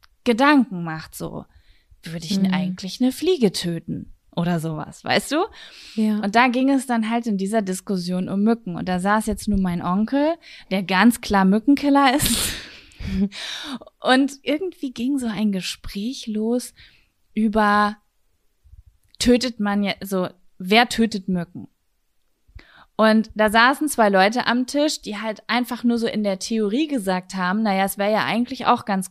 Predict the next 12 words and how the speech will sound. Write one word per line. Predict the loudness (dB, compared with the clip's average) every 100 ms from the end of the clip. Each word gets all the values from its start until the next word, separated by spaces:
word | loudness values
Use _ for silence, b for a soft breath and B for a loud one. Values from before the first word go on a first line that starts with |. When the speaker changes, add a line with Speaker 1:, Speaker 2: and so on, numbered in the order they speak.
| -6
Speaker 1:
cool, | -4 0
wenn | 2 0
es | 0
die | -2
Möglichkeit | 0 0 -2 -6 -4 -6 -2
gäbe, | -2 2
eine | 4 4
Mücke | 4 2 2
nicht | 2 0
töten | -2 -2 -4
zu | -8 -6
müssen.“ | -6 -8 -8 -10